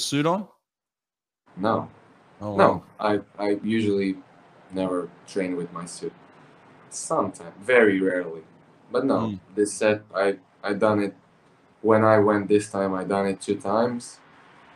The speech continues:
Speaker 2: First was, uh, one forty-one seven, and the second one I really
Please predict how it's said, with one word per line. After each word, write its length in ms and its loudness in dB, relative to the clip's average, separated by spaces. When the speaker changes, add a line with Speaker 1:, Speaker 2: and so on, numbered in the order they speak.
Speaker 2:
First 440 0
was, 400 0
uh, 240 0
one 140 0
forty-one 520 0
seven, 420 -2
and 140 -10
the 180 -14
second 280 -16
one 140 -14
I 20 -16
really 440 2